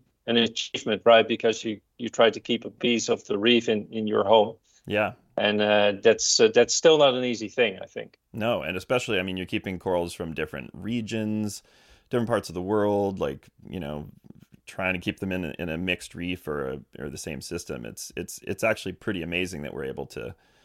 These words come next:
Speaker 2: to keep all these things in harmony with each other. <laughs>
Speaker 1: Yeah, for sure,
Speaker 2: Yeah.
Speaker 1: for sure. Yeah.
Speaker 2: Uh, oh, we didn't talk about P H. Um, there's a bit of a trend in North America to, to get a little bit obsessed with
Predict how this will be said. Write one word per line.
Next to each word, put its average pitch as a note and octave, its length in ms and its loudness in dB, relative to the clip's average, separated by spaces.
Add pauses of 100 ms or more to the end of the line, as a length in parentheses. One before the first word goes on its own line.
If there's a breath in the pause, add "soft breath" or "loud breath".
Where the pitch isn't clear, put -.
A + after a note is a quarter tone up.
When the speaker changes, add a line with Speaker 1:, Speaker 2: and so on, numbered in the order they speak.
(200)
Speaker 2:
to - 80 -18
keep - 200 -8
all C#2+ 120 -2
these C#2 220 -8
things C#2 220 -10
in C#2+ 80 -10
harmony C#2+ 560 -10
with - 200 -12
each - 180 -12
other. - 260 -8 (140)
<laughs> G#2+ 100 -6 (1160 soft breath)
Speaker 1:
Yeah, B2+ 280 6
for A#2 160 -8
sure, A#2 220 -2
Speaker 2:
Yeah. - 60 -4 (200)
Speaker 1:
for A2+ 80 -16
sure. G#2 200 -8 (300)
Yeah. D#2+ 140 -8
Speaker 2:
Uh, - 60 -10 (120)
oh, D#3 120 4
we D#3+ 120 2
didn't G#3 160 -2
talk G3+ 160 0
about F#3 220 0
P B2 220 0
H. - 440 -2
Um, F#2+ 440 0
there's A#2+ 180 -2
a - 20 -4
bit E3 140 0
of F3 80 -2
a D3+ 40 -2
trend G#2 380 -2
in F#2 80 -2
North F#2 240 -4
America D#2+ 480 -2
to, C#2+ 220 -4
to - 180 -18
get E2 160 -4
a D#2 60 -4
little D2+ 180 -4
bit C2+ 140 -6
obsessed C2 440 -10
with - 200 -10